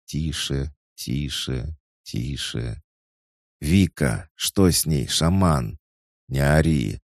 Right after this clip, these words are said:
Вот что за несправедливость! Тела нет, а ощущение, что сейчас стошнит, осталось. Голова". "Ты ей гашиш дал?" — говорил Вадик где-то вдали.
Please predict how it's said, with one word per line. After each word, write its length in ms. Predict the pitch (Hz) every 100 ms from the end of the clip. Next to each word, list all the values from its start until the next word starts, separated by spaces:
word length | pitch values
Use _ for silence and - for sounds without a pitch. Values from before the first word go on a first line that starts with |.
| _ -
Вот 200 | 78 -
что 300 | - - 101
за 140 | 78
несправедливость! 1200 | 73 65 - 67 67 60 62 58 52 50 - - _ _ _
Тела 320 | - 80 67
нет, 480 | 60 67 87 73 - _ _
а 100 | 60
ощущение, 800 | 64 - 67 - - 90 73 60
что 220 | - 62
сейчас 480 | - 65 - 76 -
стошнит, 720 | - 64 - - 76 82 - _
осталось. 880 | - - - - 60 52 50 - - _ _ _ _ -
Голова". 920 | 67 71 65 64 60 62 58 50 50 - _ _ _ _ _ _ _ -
"Ты 100 | 82
ей 280 | 71 76 57
гашиш 680 | 62 76 - - 98 117
дал?" — 460 | 90 80 57 52 73 _
говорил 500 | 67 69 64 64 57
Вадик 500 | 57 71 76 65 64 -
где-то 340 | 58 55 57
вдали. 640 | 55 53 64 62 50 50